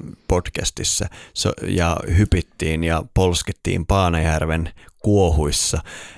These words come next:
Öö, ja, ja se oli todella hämmentävä kokemus meikäläiselle, jolle se on s-, semmoinen myyttinen isovanhempieni aina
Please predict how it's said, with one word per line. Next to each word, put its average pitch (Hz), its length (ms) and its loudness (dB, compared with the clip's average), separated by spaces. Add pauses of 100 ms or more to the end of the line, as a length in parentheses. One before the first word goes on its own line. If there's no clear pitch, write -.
(140)
Öö, 78 120 2
ja, 80 600 0 (380)
ja 87 300 -4
se - 180 2
oli 90 180 2 (100)
todella 98 400 2
hämmentävä 85 760 0 (1160)
kokemus 92 580 2
meikäläiselle, 87 1080 0
jolle 82 320 0
se 87 220 0
on 85 180 0 (120)
s-, - 120 -8 (120)
semmoinen 85 300 0
myyttinen 85 720 0 (300)
isovanhempieni 80 1400 -2
aina 87 440 0